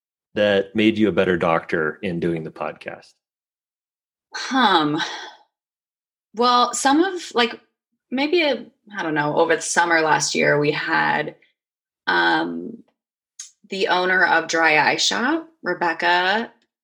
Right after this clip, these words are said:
Speaker 2: Petrus, on our show. Petrus, actually. Um, she makes me a better doctor, I think. I mean, she, as you probably know, she's local to the Seattle area. And I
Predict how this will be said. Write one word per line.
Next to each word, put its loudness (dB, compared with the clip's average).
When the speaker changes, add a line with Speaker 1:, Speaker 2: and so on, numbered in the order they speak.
Speaker 2:
Petrus, -2
on 2
our 2
show. 0
Petrus, -4
actually. -2
Um, 2
she 2
makes 2
me 2
a 2
better 4
doctor, 0
I 0
think. -4
I -6
mean, -2
she, -6
as -2
you -2
probably 2
know, 4
she's -2
local 2
to -2
the -2
Seattle 2
area. 0
And 0
I -2